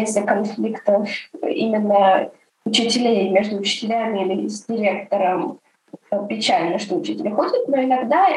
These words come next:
учитель уходит по своей воле, и я понимаю его, потому что терпеть моих одноклассников и одношкольников иногда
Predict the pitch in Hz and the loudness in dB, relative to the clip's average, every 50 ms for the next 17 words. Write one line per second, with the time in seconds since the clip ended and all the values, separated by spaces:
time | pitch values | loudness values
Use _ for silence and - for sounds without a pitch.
0 | - - - - - - - - - 311 269 254 - - 302 294 302 294 302 277 | 0 -4 -6 -6 -4 -4 -2 -2 -2 -2 0 0 0 0 0 0 0 -2 -4 -4
1 | 247 - 247 233 233 254 302 453 466 415 370 285 240 - - - - - - _ | -6 -4 -2 0 2 2 2 2 2 2 0 0 -2 -2 -4 -10 -12 -12 -10 _
2 | - 240 240 254 240 240 240 240 233 226 247 233 214 214 208 208 - - 277 302 | -4 0 0 2 2 2 2 0 0 0 0 2 4 4 4 2 2 2 0 2
3 | 311 370 453 440 - 240 240 247 247 247 277 302 294 - - - 269 262 254 254 | 4 4 4 4 4 2 2 0 0 2 0 0 0 -2 0 2 4 6 6 6
4 | 254 247 240 233 226 233 - - - _ _ _ _ _ _ _ _ _ _ _ | 6 6 4 2 0 -4 -6 -10 -16 _ _ _ _ _ _ _ _ _ _ _
5 | _ _ - - 277 240 233 - 269 262 240 233 233 - 254 247 214 220 - - | _ _ -2 -2 -2 0 -2 -2 0 0 0 -2 -2 -4 -4 -2 -2 -2 -2 -2
6 | 247 233 214 226 226 - 226 240 247 - - 226 208 - 220 226 - 240 208 - | -2 -2 -2 -4 -4 0 0 0 0 0 -2 -6 -6 -6 -8 -6 -4 -4 -4 -4
7 | 208 214 208 - - - 359 381 359 339 - - - 240 240 - - - 226 220 | -4 -4 -4 -4 -2 0 0 2 0 0 -2 -2 -4 -6 -6 -10 -8 -6 -4 -4
8 | 208 208 208 208 214 233 254 262 254 254 254 254 240 - - | -2 -2 -2 -2 0 2 4 6 6 6 6 4 4 2 -2